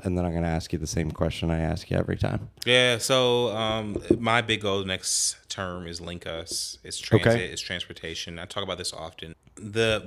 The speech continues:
Speaker 2: the big issue of our time for the rest of our professional careers and what we will watch our children and grandchildren experience is the growth of our city.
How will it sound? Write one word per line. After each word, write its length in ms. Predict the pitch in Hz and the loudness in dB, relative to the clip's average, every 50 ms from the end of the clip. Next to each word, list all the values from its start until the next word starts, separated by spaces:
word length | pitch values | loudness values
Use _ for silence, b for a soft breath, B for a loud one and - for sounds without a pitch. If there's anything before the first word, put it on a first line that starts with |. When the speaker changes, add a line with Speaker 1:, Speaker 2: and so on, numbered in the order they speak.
| 101 | -6
Speaker 2:
the 40 | 107 | -6
big 340 | 101 104 117 143 156 156 143 | -2 2 2 2 2 2 2
issue 300 | 131 120 - - 117 107 | 0 0 0 0 0 -2
of 140 | 101 95 95 | -2 0 0
our 160 | 95 92 90 | -2 -2 -2
time 360 | - - 90 82 80 80 82 | -4 -6 -8 -8 -8 -8 -10
for 140 | 85 - 85 | -10 -12 -12
the 60 | 87 | -8
rest 200 | 87 95 101 - | -6 -6 -4 -4
of 60 | 104 | -4
our 100 | 95 92 | -4 -6
professional 520 | - - 110 - 92 87 82 - 90 90 - | -6 -8 -8 -8 -6 -6 -6 -6 -10 -10 -10
careers 580 | - 90 85 82 80 80 82 82 82 82 85 | -10 -10 -10 -10 -10 -10 -8 -8 -8 -8 -8
and 160 | 87 87 87 87 | -8 -8 -8 -8
what 220 | 92 90 - - | -8 -8 -10 -10
we 80 | 82 90 | -10 -10
will 140 | 90 90 85 | -8 -8 -6
watch 260 | 87 87 80 76 - | -4 -4 -6 -6 -6
our 200 | - 80 82 87 | -8 -8 -8 -8
children 360 | - - - 85 82 87 87 85 | -10 -10 -10 -8 -8 -8 -10 -10
and 80 | 87 | -10
grandchildren 580 | 82 82 80 82 - - 80 80 80 80 78 - | -10 -10 -12 -10 -12 -12 -12 -12 -12 -14 -14 -14
experience 580 | - - - - 76 73 73 76 78 76 - - | -14 -14 -14 -14 -14 -14 -12 -14 -12 -10 -10 -10
is 120 | 80 - | -10 -12
the 80 | 78 80 | -14 -14
growth 340 | 80 80 82 78 - - | -14 -12 -14 -14 -14 -14
of 80 | - - | -14 -12
our 160 | - - - | -12 -10 -8
city. 340 | - - - - - - - | -6 -8 -8 -8 -12 -16 -18